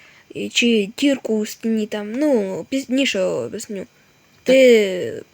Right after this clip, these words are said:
Speaker 1: далеко? Скільки тобі їхати?
Speaker 2: Мені? Ну, як обично.
Speaker 1: Раз.
Speaker 2: Їхать? Та десь двадцять минут, мабуть.
Speaker 1: Да?
Speaker 2: Да.
Speaker 1: М, ну, добре тоді.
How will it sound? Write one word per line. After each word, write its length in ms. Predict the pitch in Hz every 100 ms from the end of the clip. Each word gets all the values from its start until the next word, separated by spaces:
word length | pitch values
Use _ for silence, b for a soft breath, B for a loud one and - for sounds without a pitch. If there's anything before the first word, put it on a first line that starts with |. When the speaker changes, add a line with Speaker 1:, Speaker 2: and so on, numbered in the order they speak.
| _
Speaker 1:
далеко? 500 | 185 226 285 330 - - _ -
Скільки 280 | - 233 233
тобі 180 | 202 190
їхати? 260 | - - - _ _ _ _ -
Speaker 2:
Мені? 440 | 160 208 240 247 233 _ _ _ _
Ну, 220 | - 175 143
як 200 | 165 220
обично. 400 | 311 277 254 - B B B B B B B -
Speaker 1:
Раз. 140 | - -
Speaker 2:
Їхать? 580 | 240 311 277 226 - - -
Та 80 | 226
десь 180 | 302 277
двадцять 320 | 269 277 -
минут, 280 | 233 226 220
мабуть. 380 | 165 - 180 -
Speaker 1:
Да? 400 | 226 214 226 240 - _ _
Speaker 2:
Да. 160 | - 190 202 294 -
Speaker 1:
М, 500 | 208 208 208 214 220
ну, 100 | 240
добре 300 | 240 214 208
тоді. 600 | 180 208 - 78 -